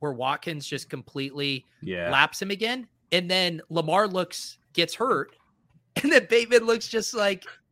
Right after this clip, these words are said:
Speaker 1: an all-pro.
Speaker 2: Yeah, he, he looks like a stud. I, I don't know. I mean,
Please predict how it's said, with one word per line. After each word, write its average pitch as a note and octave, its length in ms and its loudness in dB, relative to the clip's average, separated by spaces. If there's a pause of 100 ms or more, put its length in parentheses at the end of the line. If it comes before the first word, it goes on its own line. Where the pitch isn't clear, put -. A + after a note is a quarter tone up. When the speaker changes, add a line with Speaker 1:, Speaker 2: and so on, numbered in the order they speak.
(140)
Speaker 1:
an G3 140 0
all-pro. G3+ 580 0 (920)
Speaker 2:
Yeah, A#2 160 10
he, A#2 160 2
he B2+ 80 2
looks C#3 160 0
like B2 120 4
a G#2 40 -6
stud. D3+ 380 2 (260)
I, B2 260 6 (480)
I C#3 120 8
don't E3+ 120 8
know. C3+ 160 10
I C#3+ 80 8
mean, C3+ 240 2